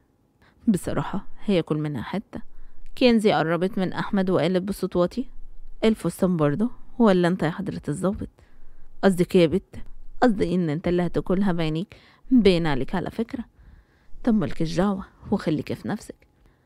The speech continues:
"صحيح يا حنين يا بنتي، أحمد قال لي إن أنت اللي صلحت العربية وأنتوا جايين. هو أنت بتعرفي تصلحي عربيات؟" "تصليح العربيات هواية بالنسبة لي، أنا بعرف فيها."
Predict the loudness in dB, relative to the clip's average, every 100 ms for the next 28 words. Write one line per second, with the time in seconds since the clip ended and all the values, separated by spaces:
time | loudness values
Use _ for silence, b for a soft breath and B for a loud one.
0 | _ -2 -2 -2 -4 -2 -2 0 -2 -2
1 | -4 -8 _ b b -2 2 2 2 0
2 | 0 -2 -2 -2 -2 -4 -2 -4 -4 -4
3 | -2 0 0 0 -2 -6 _ 2 2 2
4 | -2 -2 -2 -6 B B B 2 4 2
5 | -2 0 0 0 -6 -4 -2 -2 -2 -2
6 | 0 0 -2 -4 _ _ _ _ -14 -2
7 | -2 0 -2 0 2 2 2 0 0 -2
8 | -4 -2 4 4 4 0 -2 -4 -4 -4
9 | -4 -8 _ _ -4 -2 0 0 -2 -4
10 | -4 -4